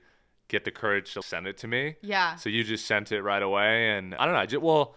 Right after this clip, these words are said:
Speaker 1: I remember telling you too, you reminded me a lot of myself, like, when I was just
Speaker 2: <laughs>
Speaker 1: getting started. And I really took it personally that you were willing to trust me with your work.
Speaker 2: Yeah.
Speaker 1: That I really wanted to read it. And then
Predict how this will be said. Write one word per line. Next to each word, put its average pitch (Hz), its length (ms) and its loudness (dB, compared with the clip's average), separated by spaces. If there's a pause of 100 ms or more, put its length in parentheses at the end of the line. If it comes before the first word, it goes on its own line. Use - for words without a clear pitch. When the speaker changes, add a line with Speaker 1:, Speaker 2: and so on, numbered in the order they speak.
(160)
Speaker 1:
I 139 60 -2
remember 160 200 2
telling 131 340 2
you 110 100 -2
too, 120 160 -2
you 110 120 0
reminded 107 300 2
me 104 60 0
a 98 80 0
lot 95 220 4
of 95 60 -2
myself, 90 540 -2
like, 87 180 -6
when 90 100 -6
I 90 120 -2
was 92 180 -8 (160)
just 104 440 -2 (240)
Speaker 2:
<laughs> 254 200 2
Speaker 1:
getting 131 420 -2
started. 120 680 4
And 110 1000 2
I 92 100 0
really 98 380 -4
took - 320 -6
it 95 280 -4 (340)
personally 107 480 0
that 92 140 -4
you 98 100 -6
were 92 120 -6
willing 92 260 -4
to 82 60 -10
trust - 420 -4
me 104 180 -4
with 101 300 -4
your 92 240 -6
work. 98 460 -6
Speaker 2:
Yeah. 185 340 -4 (100)
Speaker 1:
That 92 440 4 (100)
I 101 80 2
really 98 280 0
wanted 92 320 -4
to 98 100 -10
read 104 140 -2
it. 139 80 0
And 135 120 -2
then 131 260 0